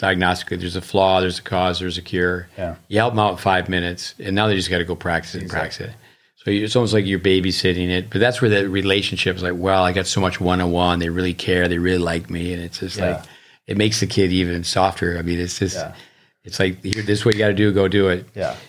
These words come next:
Speaker 2: I think like
Speaker 1: Um,
Speaker 2: you said, it's, you can set 'em up with some things. "Okay, here's what you need to practice on your own. Here's this drill, this drill, this drill, this drill. Here's how to set up your garage. Here's what to do at home. Now go do it."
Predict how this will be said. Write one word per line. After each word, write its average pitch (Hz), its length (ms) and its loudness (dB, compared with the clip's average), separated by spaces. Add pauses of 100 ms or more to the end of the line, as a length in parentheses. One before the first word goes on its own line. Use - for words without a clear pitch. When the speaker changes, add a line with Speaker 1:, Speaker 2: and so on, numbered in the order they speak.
(140)
Speaker 2:
I - 60 -8
think 87 120 2
like 90 140 4
Speaker 1:
Um, 98 60 -8
Speaker 2:
you 113 80 -4
said, 107 240 -6
it's, 90 160 -8
you - 80 -10 (1040)
can 104 140 -6
set 135 280 2
'em 98 140 -4
up 113 260 0
with 95 160 -2
some 95 160 -2
things. 92 300 0
"Okay, 92 300 2
here's 95 200 2
what 101 120 2
you 98 40 -2
need 98 140 2
to 90 80 -4
practice 92 360 0
on 87 140 2
your 82 140 2
own. 78 220 0
Here's 85 280 -6
this 95 160 0
drill, 98 240 2
this 87 180 2
drill, 85 220 -2
this 82 220 -2
drill, 80 240 -2
this 85 140 -2
drill. 82 260 0
Here's 92 300 -2
how 90 100 4
to 85 80 0
set - 180 0
up 82 120 -2
your 85 100 -2
garage. 80 420 2
Here's 90 160 0
what 90 160 0
to 87 80 -6
do 90 140 -2
at 85 120 0
home. 82 280 -2
Now 65 120 0
go 71 120 0
do 62 160 -2
it." 55 120 -4